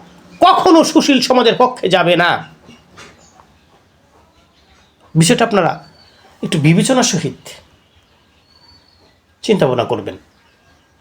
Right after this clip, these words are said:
আমরা সিরাতুল মুস্তাকিম, সহজ সোজা যে পথ আল্লাহ রাব্বুল আলামিন আমাদেরকে দান করেছেন এবং সে পথে চলতে বলেছেন, আমরা সহজ সোজা পথে চলতে চাই,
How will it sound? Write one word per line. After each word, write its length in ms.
আমরা 460
সিরাতুল 400
মুস্তাকিম, 440
সহজ 340
সোজা 280
যে 200
পথ 320
আল্লাহ 160
রাব্বুল 260
আলামিন 380
আমাদেরকে 380
দান 200
করেছেন 360
এবং 120
সে 120
পথে 160
চলতে 240
বলেছেন, 380
আমরা 160
সহজ 380
সোজা 360
পথে 220
চলতে 280
চাই, 240